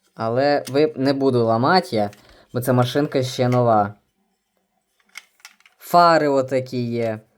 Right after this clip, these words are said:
Lamborghini тут. Двигун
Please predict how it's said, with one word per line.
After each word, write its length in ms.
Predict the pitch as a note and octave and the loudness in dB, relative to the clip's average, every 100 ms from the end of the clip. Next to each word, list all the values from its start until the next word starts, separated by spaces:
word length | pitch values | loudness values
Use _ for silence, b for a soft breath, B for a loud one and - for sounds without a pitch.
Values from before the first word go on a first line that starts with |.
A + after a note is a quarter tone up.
| _ _ _ _ _ _ _ _ _ _ _ _ _ _ _ _ _ _ _ _ | _ _ _ _ _ _ _ _ _ _ _ _ _ _ _ _ _ _ _ _
Lamborghini 1160 | A#2 A#2+ D#3 E3 E3+ E3+ C#3 C#3 D3+ C3+ B2 A2 | -2 0 0 2 2 2 -2 -4 -4 -2 -2 -4
тут. 380 | - G#2+ G#2 - _ _ _ _ _ - - - - _ _ - - _ _ _ _ _ _ _ - | -6 -8 -8 -14 _ _ _ _ _ -20 -20 -20 -20 _ _ -20 -20 _ _ _ _ _ _ _ -16
Двигун 960 | A#2 B2+ C3+ E3+ F#3 F#3+ F#3 D3+ B2+ | -10 -2 4 6 6 6 6 4 -2